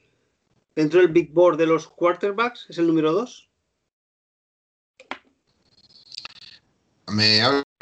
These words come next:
Speaker 2: para mí? Para,
Speaker 1: Sí, sí, sí.
Speaker 2: personalmente.
Speaker 1: Sí, claro.
Speaker 2: No, para, para mí, para mí no. Para mí, a mí me, es que a mí me gusta mucho Justin Fields. Yo
Speaker 1: Ah,
Speaker 2: soy
Speaker 1: a mí,
Speaker 2: muy
Speaker 1: a mí, a mí también, ¿eh? Personalmente.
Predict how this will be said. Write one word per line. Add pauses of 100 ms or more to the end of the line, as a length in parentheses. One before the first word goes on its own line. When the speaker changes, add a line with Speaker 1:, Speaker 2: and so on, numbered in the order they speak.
(240)
Speaker 2:
para
mí? (160)
Para, (100)
Speaker 1:
Sí,
sí,
sí.
Speaker 2:
personalmente. (600)
Speaker 1:
Sí,
claro. (640)
Speaker 2:
No,
para,
para
mí, (460)
para
mí
no.
Para
mí,
a
mí
me,
es
que
a
mí
me
gusta
mucho
Justin
Fields. (120)
Yo
Speaker 1:
Ah,
Speaker 2:
soy
Speaker 1:
a
mí,
Speaker 2:
muy (460)
Speaker 1:
a
mí,
a
mí
también,
¿eh?
Personalmente.